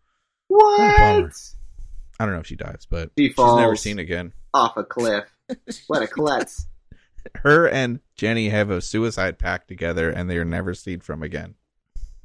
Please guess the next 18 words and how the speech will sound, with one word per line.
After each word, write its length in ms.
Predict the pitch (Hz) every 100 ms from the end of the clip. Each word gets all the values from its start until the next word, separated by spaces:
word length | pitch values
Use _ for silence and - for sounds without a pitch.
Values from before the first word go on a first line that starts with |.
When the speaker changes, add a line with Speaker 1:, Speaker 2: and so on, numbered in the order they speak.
| -
Speaker 2:
And 140 | 107
then 120 | 110 107
it 80 | -
ends 300 | 98 104 -
with 140 | 98
the 80 | 92
most 420 | 92 92 - _ _ _ _ _ _ _
cheesy 640 | - 101 101 104 101 101 - _ _ _ _
sitcom 720 | - 104 - 104 98 95 90 104 - _ _
still 280 | - - 113
frame 380 | 127 95 80 80
of 160 | 95 85
Matt, 240 | 92 87
like, 180 | 85 85
walking 320 | 92 87 -
out 140 | 92 87
the 60 | 87
door. 380 | 85 101 82